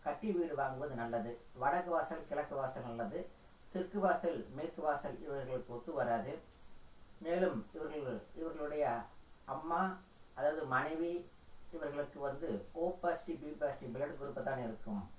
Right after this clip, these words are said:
ஓ பாசிட்டிவ், பி பாசிட்டிவ் தான் இருக்கும் அப்படின்னு இருக்கு. அடிக்கடி உடல், உடலால்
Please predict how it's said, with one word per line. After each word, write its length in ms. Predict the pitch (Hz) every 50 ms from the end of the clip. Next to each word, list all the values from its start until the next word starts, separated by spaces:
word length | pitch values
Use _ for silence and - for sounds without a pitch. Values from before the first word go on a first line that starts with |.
| -
ஓ 160 | 139 143 147
பாசிட்டிவ், 360 | 147 - 143 143 - - 196 - - 196 - - 151
பி 60 | 156
பாசிட்டிவ் 420 | 156 151 151 143 135 - 135 127
தான் 160 | 123 143 139 127
இருக்கும் 500 | 120 113 107 - - 127 120 104 95 - - - - - - -
அப்படின்னு 300 | - - 131 135 127 120
இருக்கு. 360 | - 120 117 - - 160 - - -
அடிக்கடி 440 | 151 147 156 156 175 175 175 170 139
உடல், 560 | 127 127 143 165 175 180 180 180 170 160 - - - - - - - -
உடலால் 640 | 320 - - 190 196 196 196 190 180 - 214 202